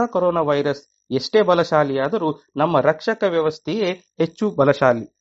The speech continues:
ಆದರೆ ರಕ್ಷಕ ವ್ಯವಸ್ಥೆ ಕುಂಠಿತವಾಗಿರುವ ಕೆಲವರಲ್ಲಿ ಹೊಸ ಕೊರೋನಾ ವೈರಸ್ ಸೋಂಕು ಪ್ರಾಣಕ್ಕೆ ಎರವಾಗಬಹುದು. ವೃದ್ಧರಲ್ಲಿ, ಸಣ್ಣ ಮಕ್ಕಳಲ್ಲಿ, ಮಧುಮೇಹಿಗಳಲ್ಲಿ, ಸ್ಟಿರಾಯ್ಡ್ ಔಷಧ ಬಳಸುವವರಲ್ಲಿ,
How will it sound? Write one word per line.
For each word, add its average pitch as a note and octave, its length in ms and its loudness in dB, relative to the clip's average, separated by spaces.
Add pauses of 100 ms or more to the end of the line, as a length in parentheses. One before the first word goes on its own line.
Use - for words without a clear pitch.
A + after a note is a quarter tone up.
(120)
ಆದರೆ D3 640 0
ರಕ್ಷಕ A3 480 0
ವ್ಯವಸ್ಥೆ F3+ 640 -2
ಕುಂಠಿತವಾಗಿರುವ F3+ 1040 -2
ಕೆಲವರಲ್ಲಿ D3 640 0 (280)
ಹೊಸ D3+ 180 2 (140)
ಕೊರೋನಾ F3+ 320 0
ವೈರಸ್ D3+ 380 -2
ಸೋಂಕು D#3+ 540 -4 (120)
ಪ್ರಾಣಕ್ಕೆ D3+ 640 0
ಎರವಾಗಬಹುದು. B2 880 0 (480)
ವೃದ್ಧರಲ್ಲಿ, C#3 840 0 (100)
ಸಣ್ಣ D3+ 220 2
ಮಕ್ಕಳಲ್ಲಿ, C#3 760 -2 (220)
ಮಧುಮೇಹಿಗಳಲ್ಲಿ, D3 920 0 (260)
ಸ್ಟಿರಾಯ್ಡ್ G#3 460 0
ಔಷಧ D#3 340 2
ಬಳಸುವವರಲ್ಲಿ, C3+ 880 0